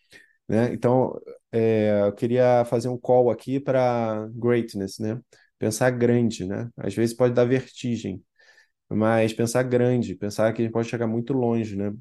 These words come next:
E, é, no meu entendimento, o único ente que consegue fazer isso são as empresas, né? Porque as pessoas sozinhas não conseguem. Primeiro que elas vão morrer, né?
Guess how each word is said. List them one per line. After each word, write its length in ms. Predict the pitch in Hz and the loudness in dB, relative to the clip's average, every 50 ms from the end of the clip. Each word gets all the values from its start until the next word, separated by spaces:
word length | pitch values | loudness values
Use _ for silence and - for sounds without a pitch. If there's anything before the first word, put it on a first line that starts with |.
| _ _ _ _ _ _ _ _ _ _ _ _ _ _ _ _ _ _ _ _ _ _ - _ _ _ _ | _ _ _ _ _ _ _ _ _ _ _ _ _ _ _ _ _ _ _ _ _ _ -20 _ _ _ _
E, 460 | - 110 110 113 117 117 - - 107 220 | -2 0 2 2 4 2 2 4 4 4
é, 200 | - 101 95 - | 4 4 2 0
no 200 | 107 113 113 113 | -2 -4 -2 0
meu 300 | 117 127 135 139 143 139 | 0 2 2 2 2 0
entendimento, 680 | 135 131 139 131 127 135 135 127 120 120 127 135 - | 0 0 0 -2 -2 -2 -2 -2 0 -2 -2 -4 -4
o 80 | 127 123 131 | -4 -4 -2
único 320 | 135 147 143 156 151 147 | -4 -4 -2 0 2 2
ente 480 | 131 127 127 135 139 - - - 147 143 | 4 2 2 0 -4 -6 -10 -12 -12 -10
que 120 | - 139 | -8 -8
consegue 440 | 135 - 127 123 - 127 120 117 117 | -6 -4 -4 -4 -2 -2 -2 0 0
fazer 260 | - 123 113 120 107 | 0 -2 0 0 0
isso 300 | 107 117 120 117 - 127 | 2 0 0 -2 -4 -10
são 140 | - - 123 | -8 -6 -6
as 120 | 120 117 | -4 -4
empresas, 760 | 135 143 143 - 127 117 110 110 107 - 101 - - - - _ - | -4 -6 -4 -2 -2 0 0 0 -2 -4 -8 -14 -16 -16 -20 _ -8
né? 240 | 104 101 101 107 107 107 _ _ - - - _ _ - | -4 -4 -4 -4 -6 -10 _ _ -20 -20 -20 _ _ -6
Porque 100 | - 113 | -6 -6
as 80 | 113 | -4
pessoas 420 | - - 120 - - - 135 139 139 | -2 -2 -2 -2 0 2 2 2 2
sozinhas 380 | 139 131 120 120 123 123 123 | 2 0 2 2 0 0 0
não 120 | 123 127 123 | -2 -2 -4
conseguem. 420 | 143 147 143 - 135 117 110 104 | -6 -8 -6 -4 -2 -2 -2 -2
Primeiro 260 | - 117 120 131 139 | -2 -2 -2 -2 -2
que 60 | 139 | -2
elas 120 | 135 135 127 | -2 -2 -2
vão 100 | 135 139 | -2 -2
morrer, 440 | 143 147 131 113 120 120 120 120 - _ _ _ _ | 0 0 0 2 0 0 0 -2 -8 _ _ _ _
né? 240 | - 101 104 110 117 | -8 -6 -4 -4 -6